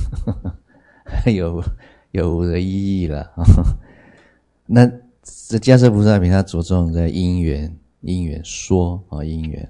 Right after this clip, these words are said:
好，看到二百七十四。那在，呃，迦叶菩萨品，是迦叶菩萨吗？哈。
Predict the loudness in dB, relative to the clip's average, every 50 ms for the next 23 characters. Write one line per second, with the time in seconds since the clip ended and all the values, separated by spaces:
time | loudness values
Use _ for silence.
0 | -16 -18 -16 -16 -16 -16 -18 _ _ _ _ _ _ _ _ _ -4 -2 -2 0
1 | -2 -2 -2 -4 -6 -8 -8 -12 -14 -14 -10 -8 -6 -6 -6 -8 -10 -14 -14 -12
2 | -10 -10 -10 -12 -14 -14 -14 -14 -14 -12 -10 -10 -10 -10 -12 -16 _ _ _ _
3 | _ _ _ _ _ _ _ _ -2 0 2 2 4 4 6 6 6 6 6 4
4 | 4 2 0 -2 -6 -6 -4 -2 -2 -4 -4 -2 2 2 2 4 4 4 4 4
5 | 4 0 -4 -8 -6 -6 -6 -6 -4 -2 -2 -2 -2 -4 -6 _ _ -6 -4 -4
6 | -4 -6 -10 -12 -12 -12 -12 -8 -4 -2 -2 -2 -4 -4 -6 -6 -6 -6 -8 -12
7 | -14 -14 -14 -10 -8 -8 -6 -6 -8 -8 -10 -10 -10 -10 -12 -12 -14